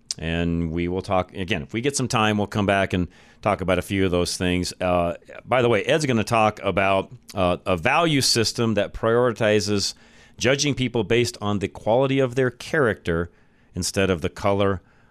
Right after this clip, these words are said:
of their skin. Um, he's, he's written some books along these lines as well, actually, and we've interviewed him before. He's got a, a bestseller out, The War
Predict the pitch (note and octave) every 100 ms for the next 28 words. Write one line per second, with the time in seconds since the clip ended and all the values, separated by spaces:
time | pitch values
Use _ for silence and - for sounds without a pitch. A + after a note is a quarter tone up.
0 | _ E2+ E2+ D2 D#2+ E2 E2 - - -
1 | G#2+ C2 A#1 _ - D2+ D2+ D2 D2+ F2+
2 | F2+ G2 F#2+ F2 D#2+ E2 E2 - E2 E2
3 | D#2+ E2 E2 D#2 D2 D#2 D#2+ D#2 E2 -
4 | D#2+ D#2 G#2 G2+ F#2 E2+ E2+ D#2 - F2
5 | D#2+ F#2 F2 E2 - C#2+ F#2+ - F#2 E2+
6 | D#2+ D#2+ - D2+ F2 B2+ D3 D3+